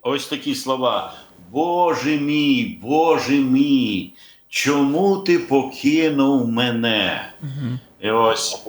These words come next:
Speaker 1: це, а, така біль, така, такі переживання,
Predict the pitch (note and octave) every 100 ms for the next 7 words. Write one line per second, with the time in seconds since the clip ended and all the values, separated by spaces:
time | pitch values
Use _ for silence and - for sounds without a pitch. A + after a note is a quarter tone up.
0 | G#2+ - C#3 C#3 C#3+ C3+ - - - -
1 | _ - G#2 G#2+ G#2+ F#2 F#2+ G#2 F#2+ A#2+
2 | A#2+ C3+ A#2+ G#2+ C#3 F#3+ G#3 F#3+ C3+ A2+
3 | G2+ - G#2+ G#2 B2+ C3 C3+ B2 A2+ -
4 | - - - - A#2 D#3 D3 C3 B2 A2
5 | A#2 A#2 D3 E3 D#3 C3 A#2 G2 -